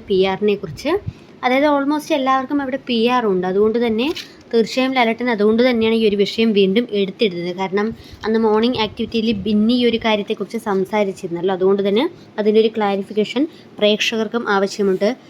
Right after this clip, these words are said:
അനുമോൾ പതിനാറ് ലക്ഷത്തിൻ്റെ പി ആർ കൊടുത്തിട്ടുണ്ട് എന്നുള്ളതാണ് ബിന്നി ആരോപിക്കുന്നത്. അടുത്തത് അനീഷിനോടാണ് ചോദിക്കുന്നത്. അതായത് പി ആർ എന്ന ഒരു വേ-, വാക്ക് ആദ്യമായി കേൾക്കുന്ന ഒരു വ്യക്തി നിങ്ങൾക്കിടയിലുണ്ട്, ആരാണെന്ന് അറിയാമോ എന്ന് ചോദിച്ചുകൊണ്ട്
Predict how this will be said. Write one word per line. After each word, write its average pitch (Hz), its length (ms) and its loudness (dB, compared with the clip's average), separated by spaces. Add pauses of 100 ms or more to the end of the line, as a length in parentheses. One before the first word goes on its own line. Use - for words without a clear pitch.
(300)
അനുമോൾ 214 280 4 (120)
പതിനാറ് 208 480 2
ലക്ഷത്തിൻ്റെ 220 460 -2
പി 208 100 2 (140)
ആർ 208 140 2
കൊടുത്തിട്ടുണ്ട് 196 600 0
എന്നുള്ളതാണ് 190 440 0 (120)
ബിന്നി 196 340 4 (220)
ആരോപിക്കുന്നത്. 185 680 0 (560)
അടുത്തത് 220 360 -2
അനീഷിനോടാണ് 208 720 2
ചോദിക്കുന്നത്. 190 480 -2 (420)
അതായത് 240 260 2 (140)
പി 220 100 0 (180)
ആർ 254 140 2
എന്ന 220 240 0
ഒരു 220 160 2
വേ-, 190 340 0
വാക്ക് 190 340 0 (120)
ആദ്യമായി 233 500 2
കേൾക്കുന്ന 196 400 0
ഒരു 202 100 2
വ്യക്തി 185 320 -2 (380)
നിങ്ങൾക്കിടയിലുണ്ട്, 202 800 2 (100)
ആരാണെന്ന് 196 400 2
അറിയാമോ 180 360 0
എന്ന് 196 140 -4
ചോദിച്ചുകൊണ്ട് 185 340 -2